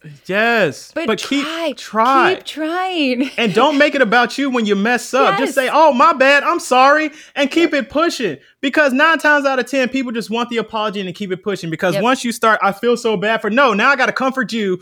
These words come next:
Speaker 2: Yep.
Speaker 1: for your mistake. Just say you're sorry
Speaker 2: <laughs> Yes.
Speaker 1: and keep it pushing. Like, I
Speaker 2: Not
Speaker 1: promise
Speaker 2: about
Speaker 1: we're
Speaker 2: you.
Speaker 1: not that pressed about it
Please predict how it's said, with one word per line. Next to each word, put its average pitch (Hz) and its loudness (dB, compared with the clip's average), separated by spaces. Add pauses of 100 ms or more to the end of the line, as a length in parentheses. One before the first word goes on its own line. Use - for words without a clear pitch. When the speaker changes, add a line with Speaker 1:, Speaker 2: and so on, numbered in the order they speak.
(120)
Speaker 2:
Yep. 233 2
Speaker 1:
for 302 6
your 240 4
mistake. 214 0 (140)
Just 320 0
say 330 2
you're 262 0
sorry 160 2
Speaker 2:
<laughs> - -20
Yes. - -12
Speaker 1:
and 196 -2
keep 220 0
it 190 -2
pushing. 160 -4
Like, 175 0
I 208 4
Speaker 2:
Not 262 -6
Speaker 1:
promise 247 2
Speaker 2:
about 233 -4
Speaker 1:
we're 196 -2
Speaker 2:
you. 185 -2
Speaker 1:
not 208 2
that 208 -2
pressed 240 0
about 180 2
it 190 -6